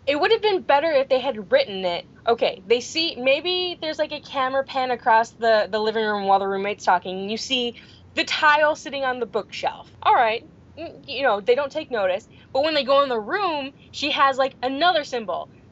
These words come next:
That would be, like, a poster on her wall or on the table but on her bedside kind of thing. Then you take notice because that symbol has cropped up two times. You begin to realize that it's not a coincidence. You just don't randomly pick shit up off the table and go, "Hey, this must be significant."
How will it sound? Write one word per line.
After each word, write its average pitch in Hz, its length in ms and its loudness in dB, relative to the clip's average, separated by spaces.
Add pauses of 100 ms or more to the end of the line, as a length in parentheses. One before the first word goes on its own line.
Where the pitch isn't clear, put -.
That 320 180 6
would 494 160 0
be, 359 320 -6
like, 277 260 -4
a 233 80 0
poster 330 400 -6
on 311 100 -2
her 277 120 0
wall 254 420 4 (200)
or 220 400 -2 (120)
on 233 120 0
the 254 80 -4
table 269 340 -2
but 247 240 0
on 233 140 -4
her 226 100 -4
bedside 175 560 -2 (340)
kind 240 160 0
of 190 120 -8
thing. 170 240 -8 (320)
Then 403 180 2
you 440 80 0
take 370 200 -6
notice 330 360 -2
because 285 240 -4
that 277 160 -2
symbol 359 220 2
has 311 140 2
cropped 302 260 -4
up 285 160 -6
two 392 320 -2
times. 359 720 -2 (380)
You 262 160 -6
begin 262 260 -4
to 254 120 -8
realize 262 320 2
that 247 100 4
it's 320 160 -10
not 339 160 2
a 339 80 -4
coincidence. 302 520 -6
You 262 60 -8
just 339 220 -2
don't 285 260 0
randomly 302 480 0
pick - 320 -10
shit 269 240 0
up 285 160 0
off 254 180 4
the 240 60 -16
table 285 320 2
and 254 80 2
go, 262 140 4
"Hey, 359 240 -2
this 269 260 0
must 302 240 -2
be 254 140 -12
significant." 269 880 -8